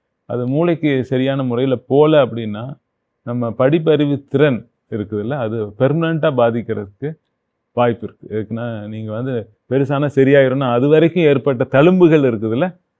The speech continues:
அதனால உங்க படிப்பறிவு திறன் பாதிப்பு இருக்கு,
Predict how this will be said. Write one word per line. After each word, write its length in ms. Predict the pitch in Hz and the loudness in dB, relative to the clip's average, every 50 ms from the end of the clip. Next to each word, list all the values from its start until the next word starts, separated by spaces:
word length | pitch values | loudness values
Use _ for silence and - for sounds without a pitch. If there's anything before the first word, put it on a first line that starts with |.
| _ _ _ _ | _ _ _ _
அதனால 540 | - 120 120 123 127 131 139 151 151 147 135 | -2 -2 -2 0 0 0 2 4 4 4 4
உங்க 280 | 127 120 - - 127 | 2 0 0 0 2
படிப்பறிவு 460 | 135 139 131 135 123 131 131 131 123 | 2 2 2 2 2 2 0 -2 -4
திறன் 440 | - - 143 156 160 156 - - - _ _ _ _ _ _ _ _ _ _ _ - | 0 2 2 2 2 0 -4 -8 -14 _ _ _ _ _ _ _ _ _ _ _ -2
பாதிப்பு 400 | - 113 110 107 107 101 104 98 | 2 2 2 2 2 -4 -6 -10
இருக்கு, 240 | 92 90 - _ | -10 -10 -12 _